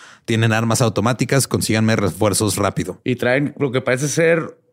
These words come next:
Speaker 2: una bomba amarrada a un palo de escoba dentro de una escopeta. <laughs> Sí, repito.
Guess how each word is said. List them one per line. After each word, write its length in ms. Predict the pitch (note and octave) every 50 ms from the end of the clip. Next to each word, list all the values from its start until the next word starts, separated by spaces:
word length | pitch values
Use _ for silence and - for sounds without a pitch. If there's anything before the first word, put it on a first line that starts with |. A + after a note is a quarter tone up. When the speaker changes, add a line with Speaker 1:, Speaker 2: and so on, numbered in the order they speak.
| _ _
Speaker 2:
una 480 | - E3 E3 F3+ F#3 F3+ F3+ F3 E3+ E3+
bomba 580 | D3 A#2+ B2 C#3+ E3+ F3 F3+ F#3 G3+ G3 G3 F#3+
amarrada 500 | - C#3 B2+ B2 A#2 A2+ C3+ C#3+ D#3 D#3+
a 40 |
un 140 | E3 E3 D#3+
palo 200 | E3+ D#3+ D#3 F3
de 60 | E3+
escoba 480 | C#3 - - - F3 E3+ E3 D#3+ D#3 D3+
dentro 240 | D3+ D3+ D3 D#3+ D#3+
de 40 | D#3
una 100 | D#3 E3
escopeta. 680 | - - - - - - - - - - G#2+ G2 - _
<laughs> 40 | _ - - - - - - -
Sí, 280 | - - C#3+ C3+ A#2 G2+
repito. 600 | G2 A#2+ G#3 - F#3 F3 F3+ D3+ F#2 G2 -